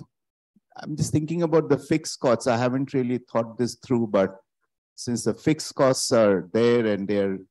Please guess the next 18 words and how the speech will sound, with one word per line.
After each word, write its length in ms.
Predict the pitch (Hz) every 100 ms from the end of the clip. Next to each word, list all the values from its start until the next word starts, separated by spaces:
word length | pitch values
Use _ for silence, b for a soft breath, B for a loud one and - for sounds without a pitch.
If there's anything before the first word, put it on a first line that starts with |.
| _ _ _ _ _ _ _ _ -
somewhat 380 | - 127 127 117 -
different, 480 | 113 107 127 95 82
right, 200 | 95 123 -
for 100 | 104
these 280 | 87 92
different 420 | 90 98 113 98 101
plants. 460 | 95 101 98 92
So 80 | 101
is 180 | 98 101
there 160 | 110
a 200 | 104 - - _ _ _ _ -
scale 560 | - - 127 120 127
economy 760 | 123 123 117 117 120 120 117 113
or 160 | 87 85
something 420 | 113 113 123 113
going 300 | 113 110 110
on 240 | 107 107
there? 260 | 101 101